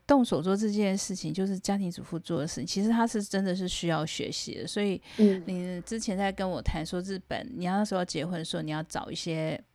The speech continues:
Speaker 1: 嗯，就是一些，在台湾找一些有关于怎么样成为一个好妻子啊，这个书籍啊，或者是有关于这方面的一些，
Speaker 2: 嗯。
Speaker 1: 呃，学习的内容啊，在台湾比较少的。
Speaker 2: 嗯。
Speaker 1: 那这反而在日本啊，然后非常非常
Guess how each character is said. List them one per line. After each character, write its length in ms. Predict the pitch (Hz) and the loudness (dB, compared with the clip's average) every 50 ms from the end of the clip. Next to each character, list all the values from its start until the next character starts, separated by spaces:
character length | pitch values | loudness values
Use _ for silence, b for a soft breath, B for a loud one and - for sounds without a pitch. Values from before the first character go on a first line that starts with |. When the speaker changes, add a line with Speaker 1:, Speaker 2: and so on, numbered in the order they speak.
| _ | _
Speaker 1:
嗯， 480 | - 190 180 160 156 147 98 92 196 190 _ _ b b b b b b b b b | -6 -4 -4 -2 -4 -4 -6 -6 -8 -12 _ _ b b b b b b b b b
就 100 | - - | -8 -6
是 260 | 185 - 185 170 156 123 | -4 -2 -2 -2 -2 -2
一 80 | 139 | -2
些， 380 | 180 - 185 180 170 170 165 175 202 - - | -2 0 2 2 2 2 2 -2 -6 -8 -4
在 120 | - 202 | -2 0
台 100 | 202 208 | 0 2
湾 120 | 170 165 | 0 2
找 180 | 175 170 - - | 0 -2 -2 -2
一 40 | 175 | -4
些 160 | - - 180 | -4 -2 0
有 120 | 170 147 | 0 0
关 220 | 120 - 165 160 160 | 0 0 0 0 0
于 100 | 156 156 | -2 -4
怎 140 | - - 160 | -4 -4 -4
么 60 | 156 | -2
样 100 | 175 185 | -2 -2
成 140 | - 190 160 | -2 -2 -2
为 100 | 156 160 | -2 -2
一 40 | |
个 120 | 170 175 170 | -2 -2 -2
好 160 | 175 175 - - | -2 -4 -4 -4
妻 180 | - - - 170 | -6 -6 -6 -6
子 200 | 185 - - 156 | -8 -8 -6 -4
啊， 160 | 139 139 143 | -2 -2 -2
这 140 | 147 - 170 | -4 -2 -2
个 120 | 160 151 | -2 -2
书 420 | 147 - - - - - 175 160 160 | -4 -6 -12 -14 -10 -6 -6 -6 -4
籍 280 | - - - 120 104 113 | -6 -6 -6 -6 -4 -4
啊， 180 | 117 110 123 | -4 -4 -4
或 100 | 160 - | -4 -6
者 160 | 165 160 151 | -6 -4 -6
是 200 | 151 170 - 147 | -6 -6 -6 -4
有 100 | 135 135 | -4 -4
关 180 | - - 156 160 | -2 -2 -2 -2
于 40 | 151 | -2
这 120 | - 170 | -4 -4
方 220 | 160 - 165 160 160 | -2 -2 -2 -2 -2
面 180 | 165 160 151 | -4 -4 -4
的 140 | 147 147 139 | -4 -4 -4
一 80 | 139 170 | -4 -6
些， 340 | - - 156 151 143 147 - B B B B | -6 -4 -4 -2 -2 -4 -6 B B B B
Speaker 2:
嗯。 280 | 247 208 202 202 202 - | 10 10 10 10 6 -2
Speaker 1:
呃， 260 | - 180 170 160 156 | -4 -2 -2 0 -2
学 240 | - - - 175 160 | -2 -2 0 2 2
习 220 | 170 - - 170 156 | 2 0 -2 -4 -4
的 300 | 170 180 160 156 156 156 | -2 -2 -2 0 0 -2
内 220 | 180 208 196 160 | -2 -2 -2 -2
容 200 | 147 139 95 92 | -2 -2 -2 -4
啊， 240 | 101 98 110 127 127 165 | -2 -4 -4 -4 -4 -6
在 100 | - 214 | -4 -4
台 220 | 202 - - 170 151 | -2 0 0 0 0
湾 160 | 156 156 156 | -2 -2 -4
比 100 | - - | -4 -4
较 160 | - 143 147 | -4 -2 -2
少 320 | 175 - - - - 87 - | -2 -2 -2 -2 -2 -4 -2
的。 100 | - - | 4 12
Speaker 2:
嗯。 340 | 247 226 226 220 196 185 - - | 12 12 12 12 12 8 4 -2
Speaker 1:
那 100 | - 240 | 0 2
这 80 | 226 254 | 2 2
反 200 | 220 - - 147 | 2 2 2 0
而 80 | 147 147 | 2 2
在 120 | 180 185 | 2 2
日 200 | 185 190 196 190 | 2 2 0 0
本 180 | 175 - - - - - | 0 -2 -4 -6 -6 -6
啊， 60 | - - | -8 -8
然 80 | 170 190 | -6 -6
后 100 | 196 170 | -6 -6
非 240 | 180 - - 220 | -6 -2 -2 0
常 160 | 226 226 226 196 | 0 0 0 0
非 100 | - 185 | -2 -2
常 220 | 175 160 143 143 | -2 -2 -4 -6